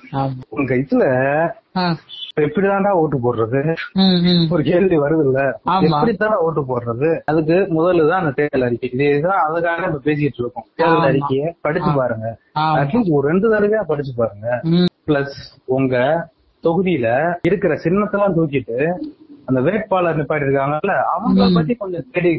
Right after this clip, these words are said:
Speaker 1: ஆ.
Speaker 2: தேடி தெரிஞ்சுக்கோங்க. நாலு
Speaker 1: முதல்ல
Speaker 2: பேருக்கு
Speaker 1: பேர்
Speaker 2: தெரிஞ்சுக்கோங்க.
Speaker 1: தெரிஞ்சுக்கோங்கடா, யோ. பேர்
Speaker 2: ஆ.
Speaker 1: தெரிஞ்சுக்கோங்க.
Speaker 2: பேரை தெரிஞ்சுக்கோங்க. மக்கள் நீதிமய்யம் சார்பா யார் நிக்கிறா?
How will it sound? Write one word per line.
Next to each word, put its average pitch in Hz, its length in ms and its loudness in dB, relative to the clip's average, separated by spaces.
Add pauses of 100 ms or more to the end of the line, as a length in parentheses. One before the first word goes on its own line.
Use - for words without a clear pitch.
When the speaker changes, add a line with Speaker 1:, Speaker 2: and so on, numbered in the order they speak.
Speaker 1:
ஆ. 156 120 0
Speaker 2:
தேடி 180 180 4
தெரிஞ்சுக்கோங்க. 147 760 0
நாலு 147 180 2
Speaker 1:
முதல்ல - 120 2
Speaker 2:
பேருக்கு 180 220 0
Speaker 1:
பேர் - 300 2
Speaker 2:
தெரிஞ்சுக்கோங்க. 240 100 0
Speaker 1:
தெரிஞ்சுக்கோங்கடா, 214 640 0
யோ. 214 120 0 (300)
பேர் 269 260 2
Speaker 2:
ஆ. 180 120 2
Speaker 1:
தெரிஞ்சுக்கோங்க. 202 560 2 (880)
Speaker 2:
பேரை 196 300 2
தெரிஞ்சுக்கோங்க. 139 640 0
மக்கள் 135 320 -6
நீதிமய்யம் 135 380 0
சார்பா 127 260 -2
யார் 123 140 -2
நிக்கிறா? 113 360 -2